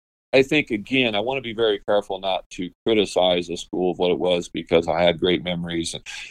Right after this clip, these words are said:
I do remember this, though. I remember going into the locker rooms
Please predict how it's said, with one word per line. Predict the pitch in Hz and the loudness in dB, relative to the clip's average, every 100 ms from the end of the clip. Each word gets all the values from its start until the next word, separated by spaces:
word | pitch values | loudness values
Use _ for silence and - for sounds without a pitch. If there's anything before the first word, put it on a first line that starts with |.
| - - | -16 0
I | - | 2
do | 107 117 147 | 4 6 8
remember | 151 127 113 104 | 6 4 4 4
this, | 90 85 - | 4 2 -2
though. | - 73 | -2 0
I | 76 | 0
remember | 85 95 113 120 | 0 2 2 2
going | 107 107 110 104 | 4 4 4 0
into | 104 - | -4 -4
the | 90 | -2
locker | 90 87 90 - 78 | 0 2 0 -4 -6
rooms | 80 78 73 - | -8 -10 -16 -20